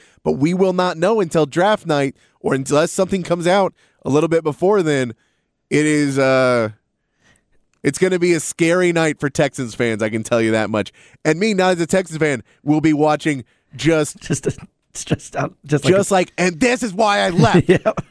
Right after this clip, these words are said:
Speaker 1: And the best part was I could predict all this happening because they keep making the same dumb mistakes over and over. And all I have to do is go, "What do I think would be the dumbest move they could do?" And then they do it. That's all I have to do.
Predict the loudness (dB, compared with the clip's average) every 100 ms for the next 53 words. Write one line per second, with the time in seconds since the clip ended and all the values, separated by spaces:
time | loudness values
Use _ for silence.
0 | -6 -2 -2 0 0 0 0 0 2 0
1 | 0 -2 -4 -2 -2 -2 0 0 2 2
2 | 2 0 0 0 0 -2 -4 -6 -16 _
3 | _ -4 0 0 0 -2 -4 -2 -2 -2
4 | -2 -4 -2 0 0 -2 0 0 0 -4
5 | -2 -2 0 -2 0 0 0 0 -4 _
6 | -4 0 2 2 0 0 2 2 2 0
7 | 0 -4 _ _ 0 0 -2 0 -2 0
8 | 0 2 0 -2 -2 -2 0 -2 -2 0
9 | 0 -2 _ _ -4 -2 0 0 0 -2
10 | -2 -4 -2 0 -2 -10 -16 -14 -18 -16
11 | -18 -4 -2 -2 0 2 4 4 2 0
12 | 0 -2 -2 0 0 0 -2